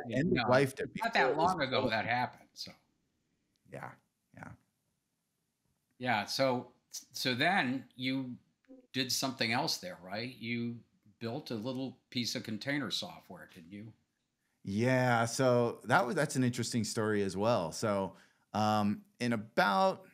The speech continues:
Speaker 2: twenty fourteen, twenty fifteen,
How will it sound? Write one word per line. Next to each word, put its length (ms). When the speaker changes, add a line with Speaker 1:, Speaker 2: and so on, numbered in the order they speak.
Speaker 2:
twenty 800
fourteen, 920
twenty 280
fifteen, 840